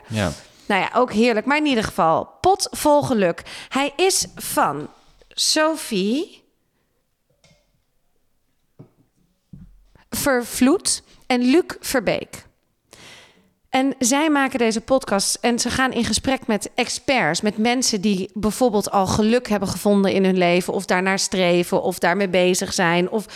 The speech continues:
Speaker 2: werk doen waar je misschien heel gelukkig van wordt, dat soort dingen. En wij hebben, eh, de, eh, aflevering geluisterd met Esther Jacobs. En zij is een Nederlandse vrouw. Ze noemen
Speaker 1: Mhm.
Speaker 2: haar ook wel eens de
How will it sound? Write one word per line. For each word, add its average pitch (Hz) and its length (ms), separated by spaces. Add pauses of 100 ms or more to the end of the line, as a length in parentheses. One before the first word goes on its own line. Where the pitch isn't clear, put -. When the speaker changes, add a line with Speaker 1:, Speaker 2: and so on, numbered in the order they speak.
(380)
Speaker 2:
werk 214 460
doen 214 220
waar 202 360
je 214 220
misschien 214 320
heel 220 200
gelukkig 208 440
van 190 180
wordt, 180 380
dat 202 180
soort 190 200
dingen. 180 360 (480)
En 254 200
wij 285 220
hebben, 269 360
eh, 214 120
de, 190 240 (720)
eh, 160 280
aflevering 339 640
geluisterd 262 640 (220)
met 233 480 (260)
Esther 262 540
Jacobs. 202 760
En 214 140
zij 240 280
is 220 180
een 196 380 (320)
Nederlandse 247 680
vrouw. 202 420
Ze 214 140
noemen 214 220
Speaker 1:
Mhm. 190 80
Speaker 2:
haar - 100
ook 196 100
wel 196 120
eens 185 160
de 180 220